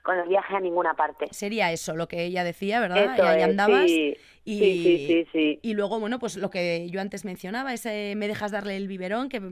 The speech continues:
Speaker 2: eh, nos
Speaker 1: Ujú.
Speaker 2: contaste por aquí en su día, con, en, en la obra de, de teatro breve que pudiste además compartir, eh, escena con tu aita, ¿verdad? Muy,
Speaker 1: Sí.
Speaker 2: muy especial, y que luego, fíjate, luego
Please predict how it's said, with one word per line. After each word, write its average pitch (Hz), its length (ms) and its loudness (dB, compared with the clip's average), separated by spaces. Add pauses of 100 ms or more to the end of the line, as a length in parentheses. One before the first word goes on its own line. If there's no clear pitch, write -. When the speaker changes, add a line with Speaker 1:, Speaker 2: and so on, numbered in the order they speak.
(220)
Speaker 2:
eh, 170 240 -8
nos 170 100 -8
Speaker 1:
Ujú. - 120 -10
Speaker 2:
contaste 185 300 -6
por 180 140 -8
aquí 190 300 -8
en 180 60 -8
su 175 120 -10
día, 214 300 -4 (400)
con, 185 460 -4
en, 180 520 -6 (140)
en 180 140 -4
la 160 120 -2
obra 180 340 4
de, 180 300 0
de 180 120 -4
teatro 185 280 -4
breve 196 180 -4
que 202 120 -2
pudiste 180 560 -2
además 175 320 -4
compartir, 180 480 -4
eh, 165 260 -4
escena 175 300 -2
con 175 120 -6
tu 165 240 -6
aita, 165 300 -2
¿verdad? 196 300 0
Muy, 185 420 0
Speaker 1:
Sí. 170 220 -2
Speaker 2:
muy 320 100 8
especial, 302 460 2
y 226 100 -4
que 220 100 0
luego, 202 200 0
fíjate, 262 440 -6
luego 220 600 -4